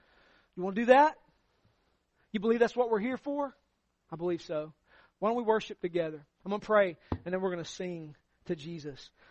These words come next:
Lord, we thank you today for your great grace to us, and we thank you, Father, for the glorious reality of the church. We thank you that your manifold wisdom is made known to the rulers in heavenly places.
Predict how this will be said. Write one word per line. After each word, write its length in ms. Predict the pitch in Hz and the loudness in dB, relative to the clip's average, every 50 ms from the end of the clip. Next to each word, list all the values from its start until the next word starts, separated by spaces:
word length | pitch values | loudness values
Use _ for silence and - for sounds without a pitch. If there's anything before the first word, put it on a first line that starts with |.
| _ _ _ | _ _ _
Lord, 200 | 185 202 208 190 | 2 4 4 4
we 100 | 208 208 | 2 -2
thank 340 | - - 208 208 214 - - | 0 0 0 0 0 -4 -6
you 120 | 196 185 | -10 -8
today 380 | - - 185 180 185 180 180 165 | -6 -4 2 2 4 4 2 0
for 160 | - - 180 | -4 -10 -10
your 180 | 196 185 185 | -6 -6 -6
great 420 | 180 170 165 190 190 190 180 - - | -6 -4 0 0 0 0 0 -4 -6
grace 320 | 160 170 165 165 156 - - | -4 -4 -2 -2 -4 -8 -12
to 200 | - 170 160 160 | -12 -8 -4 -4
us, 180 | 160 147 - | -4 -4 -6
and 100 | - 160 | -12 -12
we 80 | 170 175 | -12 -8
thank 320 | - - 190 190 - - | -2 -2 -2 -2 -2 -8
you, 60 | 185 | -14
Father, 380 | 165 - - 175 175 170 170 165 | -10 -2 2 4 4 4 2 0
for 360 | - - - 175 175 170 151 - - - - _ | -6 -8 -8 -6 -4 -4 -6 -8 -16 -20 -10 _
the 80 | 185 | -8
glorious 480 | 180 180 190 185 185 196 202 190 - - | -6 -2 -2 0 2 2 0 0 -4 -6
reality 440 | 202 190 185 175 175 170 160 170 170 | 0 2 4 4 4 2 0 -2 -8
of 60 | 147 | -8
the 60 | 151 | -8
church. 460 | - - - 165 160 156 143 - - | -10 -8 -10 -8 -8 -8 -10 -12 -16
We 80 | 160 156 | -18 -12
thank 360 | - - 190 190 190 - - | -2 0 0 0 0 -6 -10
you 200 | 196 185 170 147 - - - - - _ _ _ _ - | -10 -10 -10 -12 -16 -20 -20 -20 -20 _ _ _ _ -8
that 160 | 180 - 208 | -8 -4 -2
your 80 | 202 | -4
manifold 720 | 180 175 180 180 190 202 220 208 - - 214 202 202 202 185 | -2 0 0 0 2 2 0 0 0 2 2 2 4 2 2
wisdom 400 | 170 185 196 196 170 165 175 156 | 2 2 2 2 0 -4 -6 -6
is 100 | 156 131 | -6 -10
made 400 | 160 170 170 175 185 196 208 196 | -12 -4 0 2 2 2 2 0
known 520 | 180 175 175 180 185 180 170 160 151 147 - | -4 -2 -2 0 0 0 -2 -6 -8 -14 -14
to 100 | - 165 | -14 -10
the 140 | 151 156 156 | -8 -8 -8
rulers 600 | 147 151 156 185 208 208 202 180 160 156 147 127 | -8 -6 -4 -4 -2 -2 -4 -6 -6 -8 -10 -12
in 80 | 151 147 | -12 -6
heavenly 340 | 160 165 160 165 156 151 151 | -4 -4 -4 -4 -8 -12 -10
places. 480 | - 170 160 156 - - - 165 - | -8 -8 -8 -8 -8 -12 -20 -20 -20